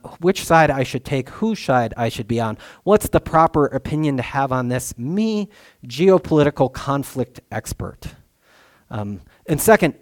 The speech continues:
as if it matters. <laughs> Like, as if I come to the fullness, the wise position that would ultimately solve this conflict, nobody's taking my phone call to implement that plan. Um,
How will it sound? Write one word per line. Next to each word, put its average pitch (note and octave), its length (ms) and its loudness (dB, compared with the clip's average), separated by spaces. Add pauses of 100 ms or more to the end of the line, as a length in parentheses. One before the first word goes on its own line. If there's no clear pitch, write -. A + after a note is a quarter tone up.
as D3 260 2
if D#3+ 160 0
it D3 140 0
matters. C3+ 800 -4
<laughs> - 40 -20 (100)
Like, - 300 0 (260)
as C3+ 160 -4
if D3+ 100 2
I D3+ 120 4
come E3 460 4
to - 140 -2
the A#2 80 -4
fullness, D#3 500 2
the C#3+ 100 -2
wise C3 320 4
position B2+ 500 -4
that A#2 160 -2
would A#2+ 80 -4
ultimately B2 640 -2
solve C3+ 400 0
this A2+ 160 -4
conflict, B2 640 -6 (840)
nobody's C3+ 440 4
taking C3+ 380 -2
my A2 160 -2
phone C3 320 -2
call F2+ 400 -10 (540)
to A#2+ 240 -4
implement A#2+ 560 -4
that G#2 260 -6
plan. G#2 500 -8 (960)
Um, A2+ 520 -6